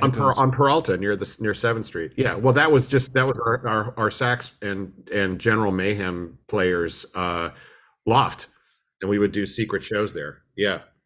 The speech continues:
Speaker 2: Right. So I, yeah, I saw at l-, at least a couple of shows of touring bands coming through there.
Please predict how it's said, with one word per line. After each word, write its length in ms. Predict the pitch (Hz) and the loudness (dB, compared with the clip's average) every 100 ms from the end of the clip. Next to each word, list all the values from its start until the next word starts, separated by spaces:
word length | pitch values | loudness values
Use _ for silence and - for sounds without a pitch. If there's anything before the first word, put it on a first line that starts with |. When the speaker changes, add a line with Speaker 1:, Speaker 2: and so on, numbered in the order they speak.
| _ _ _ _ _ _ _ _ _ _ _ _ _ _ - | _ _ _ _ _ _ _ _ _ _ _ _ _ _ -6
Speaker 2:
Right. 300 | 107 90 - | -4 -4 -4
So 120 | 98 | -4
I, 80 | 101 | -2
yeah, 220 | 107 92 | -2 -2
I 80 | 104 | -2
saw 440 | - 131 131 110 - - | -4 -4 -2 -4 -8 -14
at 120 | 104 113 | -12 -10
l-, 280 | 131 123 - | -10 -10 -10
at 140 | 120 | -10
least 280 | 139 196 - | -8 -8 -8
a 40 | - | -12
couple 400 | - 131 117 101 | -10 -10 -6 -8
of 240 | 92 - | -8 -12
shows 680 | - - 104 92 92 92 - | -12 -6 -2 -2 -2 -4 -8
of 300 | 87 85 82 | -6 -6 -6
touring 300 | - 98 90 | -4 -2 -2
bands 400 | 85 82 80 78 | -4 -8 -8 -10
coming 300 | - 85 80 | -10 -8 -8
through 240 | - 82 | -10 -12
there. 420 | 78 76 73 76 | -10 -10 -10 -10